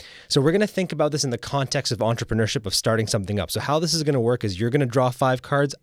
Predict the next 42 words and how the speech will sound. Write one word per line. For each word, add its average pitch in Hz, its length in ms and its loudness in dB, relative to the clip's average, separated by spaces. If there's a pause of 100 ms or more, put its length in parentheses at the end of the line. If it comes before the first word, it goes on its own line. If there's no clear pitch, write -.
I'm 107 140 -4
gonna 107 160 -2
draw 95 220 0
five 90 280 -6
cards. - 340 -8 (360)
And 113 120 0
then 147 120 4
we 196 80 4
have 208 100 -2
to - 80 -14
find 147 320 0
the 113 80 0
best 101 460 -2
piece 180 200 0
of 127 100 -4
wisdom, 101 460 0
one 131 240 2
card, 123 420 0 (260)
and 104 140 -4
put 139 120 4
it 117 100 -6
face 131 380 -2
down 98 320 0
as - 160 -4
far 117 220 0
as 107 100 -2
entrepreneurship 104 680 -6
is 90 100 -6
concerned, - 380 -10
as 92 100 -8
far 113 180 0
as 110 100 0
starting 120 340 0
something 104 260 -2
is 98 100 -8
concerned. - 440 -10 (520)
Then 117 140 2
we're 120 60 2
gonna 117 140 2
flip - 300 0
our 131 120 2
cards, 117 520 -2